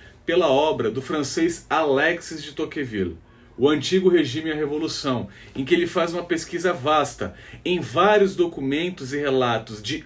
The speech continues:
antes, durante e depois da dita Revolução.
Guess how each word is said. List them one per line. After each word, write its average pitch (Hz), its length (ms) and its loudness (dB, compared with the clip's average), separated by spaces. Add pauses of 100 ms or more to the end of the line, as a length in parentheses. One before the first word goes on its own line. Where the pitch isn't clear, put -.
antes, 247 640 0 (200)
durante 170 720 2 (160)
e 160 100 0
depois 175 720 6
da 120 140 2
dita 123 340 0
Revolução. 113 720 -2